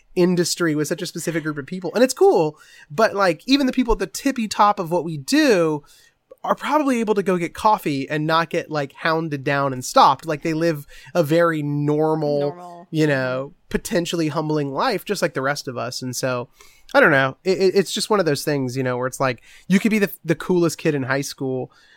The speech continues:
Speaker 1: um,
Speaker 2: Mm-hmm.
Speaker 1: but a county over, that probably doesn't really make a difference to anybody. So,
Speaker 2: Yeah.
Speaker 1: you know, I, I think design's a lot like that. It's really cool to be in the environment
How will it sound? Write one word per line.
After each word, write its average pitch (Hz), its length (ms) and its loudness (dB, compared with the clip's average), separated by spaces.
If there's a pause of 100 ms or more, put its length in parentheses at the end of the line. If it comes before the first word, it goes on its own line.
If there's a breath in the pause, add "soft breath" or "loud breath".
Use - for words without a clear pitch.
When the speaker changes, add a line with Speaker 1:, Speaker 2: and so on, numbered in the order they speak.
(100)
Speaker 1:
um, 127 400 0
Speaker 2:
Mm-hmm. - 120 -18
Speaker 1:
but 151 360 4
a 156 80 0
county 165 480 2
over, 127 300 2
that 127 220 -12
probably 151 440 4
doesn't 135 300 0
really 131 240 -2
make 127 200 -4
a 123 60 -8
difference 120 640 -10
to 120 560 -8
anybody. 117 500 -12 (440 soft breath)
So, 123 580 -2 (100)
Speaker 2:
Yeah. 202 60 -2
Speaker 1:
you 202 60 6
know, 160 180 4
I, 226 220 0
I 262 60 6
think 262 160 -4
design's 254 420 2
a 160 40 4
lot 139 120 2
like 131 160 -2
that. 151 100 2
It's 180 140 -2
really 185 320 0
cool 190 260 -2
to 160 60 -2
be 151 100 0
in 143 80 2
the 135 100 0
environment 123 600 -2